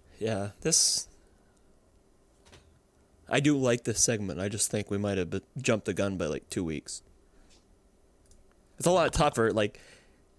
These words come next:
j-, just, there's so much, <laughs> so much room for activities at this point left in the season, you know?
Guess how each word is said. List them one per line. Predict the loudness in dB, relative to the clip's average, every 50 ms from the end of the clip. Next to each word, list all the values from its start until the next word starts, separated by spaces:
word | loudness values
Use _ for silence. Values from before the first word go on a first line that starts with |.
| _ -20 -20 -20 _ -20 -20
j-, | -20 -20 -14 _
just, | -2 0 2 2 2 2 -2 -6 -12 -20 _ _ _ _ _ _ _ _ _ _ _ _ _ _ _ _ -20 -20 -20 _ _
there's | -2 0 2
so | 2 2
much, | 2 0 0 2 0 0 0 -2 -8
<laughs> | -8 0 4 6 6 6 6
so | 6 4 4 4 2 2
much | 2 2 4 4 4 4 2 0 _ _ _ _ _ _ -2
room | 2 4 4 4 6
for | 4 4 4
activities | 4 2 2 2 2 4 4 4 4 4 4 4 2
at | 2 2
this | 0 -2 -2
point | 0 0 0 0 0 -2 -6 -10 _ -20 _ _
left | -4 -2 -2 -2 -4
in | -2
the | 0
season, | 2 2 2 2 0 0 -2 -4 -6
you | -6 -4
know? | -4 -4 -4 -6